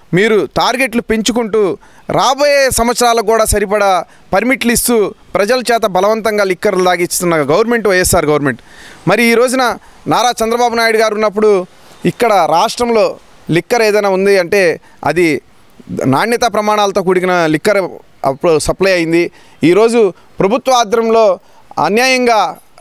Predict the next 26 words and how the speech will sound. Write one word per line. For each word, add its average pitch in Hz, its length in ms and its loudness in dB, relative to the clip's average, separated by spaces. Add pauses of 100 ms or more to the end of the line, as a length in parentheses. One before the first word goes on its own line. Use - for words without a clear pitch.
(100)
అవినీతిగా 226 760 0 (260)
ఈ 175 60 2
యొక్క 196 220 0
లిక్కర్ 180 340 0
సంస్థలు 220 360 0
ఏర్పాటు 196 320 0
చేసి, 185 400 2 (360)
మరి 165 300 2
ఆ 147 160 -2
ఈ 170 140 -2
ప్రపంచంలో 240 580 -2
ఎక్కడా 240 240 -2
ఉండవు 208 220 0
ఆ 165 40 2
బ్రాండ్స్, 175 400 -2 (240)
కేవలం 214 460 0
జగన్మోహన్ 202 480 0
రెడ్డి 175 180 0
ప్రభుత్వంలోనే 175 540 -2
ఉంటాయి. 135 280 -2 (1120)
మరి 254 220 2
ఈరోజు 269 240 2
పరిస్థితి 254 380 -2
ఏందంటే, 233 500 0
ఒక 170 180 -4
పేదవాడు 233 800 2